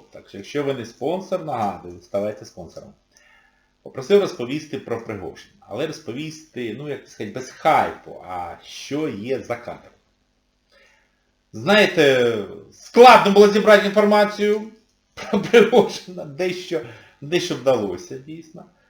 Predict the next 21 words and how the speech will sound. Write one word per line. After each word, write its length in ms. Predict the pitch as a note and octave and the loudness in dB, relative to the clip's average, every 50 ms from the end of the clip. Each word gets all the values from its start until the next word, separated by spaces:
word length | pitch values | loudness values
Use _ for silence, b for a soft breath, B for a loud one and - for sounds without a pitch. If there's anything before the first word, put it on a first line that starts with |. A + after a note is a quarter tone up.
| _ _ | _ _
Тому 240 | - F#3+ A3 B3+ B3 | -6 -2 -2 -2 -2
хочу 220 | C4 A#3 - - | -4 -8 -8 -8
дійсно 300 | F#3 G3+ G#3 G3+ - F#3+ | -12 -10 -10 -8 -8 -8
зробити 460 | E3+ D#3+ E3 E3 E3+ F3+ F3+ - F3 E3 | -10 -10 -10 -10 -10 -10 -10 -8 -10 -10
відео, 360 | E3+ G3+ A#3+ A#3 A3+ G3 E3 | -10 -10 -10 -6 -4 -4 -4
розповісти, 680 | D#3+ D#3 - - D3+ D#3+ F#3 G3 - - - D3+ C#3+ D3 D3 | -6 -8 -12 -12 -12 -12 -12 -16 -16 -12 -12 -12 -12 -12 -12
ну, 220 | E3 E3 - A2+ B2+ | -14 -14 -14 -14 -18
от, 400 | B2 - _ _ _ _ - - | -20 -20 _ _ _ _ -20 -18
е, 160 | - - - | -18 -18 -18
що 340 | - - - - - G3+ G3 | -18 -18 -12 -4 -2 -2 0
ж 180 | - - D#3 | -2 -2 -10
відбувається 680 | D3 C#3+ C#3+ D#3 D#3+ D#3+ D#3+ C#3 A#2 G2+ - - - G#2 | -12 -10 -8 -8 0 2 2 4 4 2 -2 -6 -10 -12
навколо 380 | G#2 A2 - - C3 B2 A#2 - | -12 -12 -10 -10 -8 -6 -6 -8
Пригожина, 420 | - B2+ - F3+ E3+ D3 G#2+ G#2 | -8 -6 -4 -4 -4 -4 -6 -10
чому 340 | - - C#3+ A#2+ A#2 C#3 D3 | -10 -10 -10 -6 -6 -6 -6
він 120 | C3+ A#2+ G2+ | -6 -8 -6
так 220 | - - - - | -6 -6 -6 -8
виступає, 480 | G#2+ - - G#2 G2 - G2 G2+ F#2+ E2+ | -14 -16 -14 -16 -14 -8 -8 -8 -8 -8
що 220 | - - A2 B2 | -10 -10 -10 -10
він 140 | C3 C3+ A2 | -8 -10 -12
говорить. 480 | G#2 G#2 G2 G2 F#2 F2+ F2 D#2+ D2 | -12 -12 -14 -14 -14 -16 -16 -18 -18